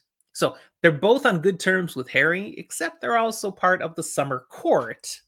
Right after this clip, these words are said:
It's just Fix here, though. And why does he have them in straight on with the double barrels of a shotgun?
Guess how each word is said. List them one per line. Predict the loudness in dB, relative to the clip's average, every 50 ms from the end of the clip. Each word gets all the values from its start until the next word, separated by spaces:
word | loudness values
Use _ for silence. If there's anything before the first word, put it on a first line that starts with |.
| _ _ _ _ _ _ _ _ _ _
It's | -8 -8 -4
just | -2 0 0 0 0 -4 -4
Fix | -4 -4 -4 -4 -6 -4
here, | -4 -2 -4 -2
though. | -2 -2 -4 -4 -6
And | -4 0
why | 2 2 2 2
does | 0 -2 -2
he | -4 -6 -2
have | 2 4 4 4 2 2 0
them | 0 0 0
in | -2 -2 -2 -4 -4 -6 -10 _ _ _ _ _ _ _ _ _ _
straight | _ -20 -2 2 4 4 4 4
on | 2 2 2 0
with | -2 -4
the | -4 0
double | 2 2 2 2 0
barrels | 0 2 2 4 2 2 0 -4
of | -6 -6
a | -6
shotgun? | -4 -2 -2 -2 -2 -4 -8 -12 -14 -14 -20